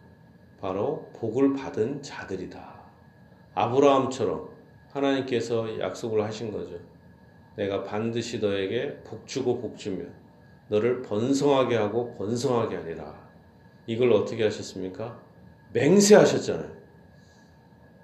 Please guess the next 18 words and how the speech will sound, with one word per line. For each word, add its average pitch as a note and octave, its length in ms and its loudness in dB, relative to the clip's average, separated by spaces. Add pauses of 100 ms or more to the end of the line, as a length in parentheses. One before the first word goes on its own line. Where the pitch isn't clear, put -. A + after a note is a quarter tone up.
(960)
하나님은 D3 340 4
우리를 A#2 760 2
맹세하심으로 C3 1080 2 (420)
복을 B2+ 280 2
주시기를 G#2+ 360 -2
원하고 F2+ 540 -8 (400)
번성케 A#2 540 0
하기를 G#2+ 220 2
원하십니다. F2+ 540 -6 (420)
어떤 A#2+ 440 4
맹세를 G#2 440 2
하셨어요? G2+ 480 -6 (560)
예수님의 B2+ 640 2
피로 C4 380 2
말미암아 C#3+ 880 4
맹세를 A#2 500 0
하신 F#2+ 280 -4
언약이에요. E2 540 -8